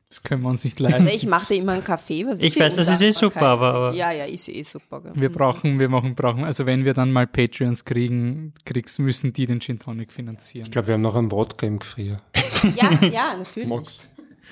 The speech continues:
Speaker 3: Das auf. Nein, auf jeden Fall, es war, es war eine lustige Zeit. Ich glaub, wir sind knapp um die zwei Stunden liegen wir, also ein ganz durchschnittlicher Podcast.
Speaker 1: Über einen Film.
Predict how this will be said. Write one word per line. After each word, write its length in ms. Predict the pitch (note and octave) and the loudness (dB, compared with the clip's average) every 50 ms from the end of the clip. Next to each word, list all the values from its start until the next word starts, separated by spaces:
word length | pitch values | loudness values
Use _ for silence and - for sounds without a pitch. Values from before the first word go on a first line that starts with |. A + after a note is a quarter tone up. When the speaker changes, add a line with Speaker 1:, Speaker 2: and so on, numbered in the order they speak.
| - - - - - - - - - - - - - - _ - - - - - - - - - | -20 -20 -20 -20 -20 -18 -14 -12 -12 -12 -12 -12 -16 -18 _ -20 -20 -20 -20 -18 -18 -18 -18 -18
Speaker 3:
Das 200 | - B2 - - | -8 -4 -4 -4
auf. 120 | - - - - - - - - - | -4 -6 -10 -14 -14 -14 -10 -2 0
Nein, 140 | E3 D3+ D3+ | 2 2 4
auf 120 | C#3 A#2 | 4 4
jeden 120 | D3 C#3 | 4 4
Fall, 100 | B2 D3 | 4 4
es 140 | C#3 B2+ - - | 4 4 4 2
war, 140 | C3 C3+ C3 | 2 2 2
es 120 | A#2 G#2+ | 0 0
war 80 | A#2+ A#2+ | 0 0
eine 100 | A2+ A#2+ | 0 0
lustige 360 | C#3 C#3 - D3 - C3 A#2+ | 0 0 0 0 0 0 0
Zeit. 260 | - - C#3 D3+ C#3+ | 0 -2 -2 -2 -2
Ich 100 | D3 - | -4 -4
glaub, 220 | - - B2 A#2 - | -4 -4 -4 -2 -2
wir 80 | A#2+ | -4
sind 480 | - - - A#2+ A#2 A#2 A#2 - - - | -4 -4 -4 -4 -4 -6 -6 -8 -12 -12
knapp 380 | - A#2 A2 A2+ A2+ - _ _ _ _ | -8 -6 -6 -6 -8 -10 _ _ _ _
um 220 | G#3+ - A#2+ A2 - - - | -10 -10 -10 -10 -12 -12 -12
die 80 | A2+ | -8
zwei 260 | G#2+ - - B2 A2 | -6 -6 -4 -4 -4
Stunden 480 | G2+ - - - D3 D#3 D3+ D3+ - C#3+ | -4 -4 -4 -2 -2 -4 -4 -4 -4 -4
liegen 280 | C3+ B2+ C#3 C3+ C3+ C3 | -2 -2 -2 0 0 0
wir, 100 | C3 B2 | 0 0
also 160 | A#2 G#2+ A2+ | 0 -2 -4
ein 100 | G2+ G2 - | -6 -6 -6
ganz 440 | - A2 A2+ A2 - - - - - _ | -8 -8 -8 -8 -8 -8 -10 -10 -14 _
durchschnittlicher 480 | - B2+ A2+ - B2+ A2 G#2 G2 F#2+ G2 | -6 -6 -4 -4 -4 -6 -6 -6 -8 -4
Podcast. 600 | - F3+ F3+ - - - G3 F3+ - - - - | -2 -2 -2 -2 -2 0 0 0 0 -2 -6 -6
Speaker 1:
Über 140 | C3 B2 - | -6 -6 -4
einen 280 | - C#3+ C#3+ D3+ D3+ D3 | -2 0 0 0 0 0
Film. 260 | D3+ - C3 B2 | 0 0 -2 -2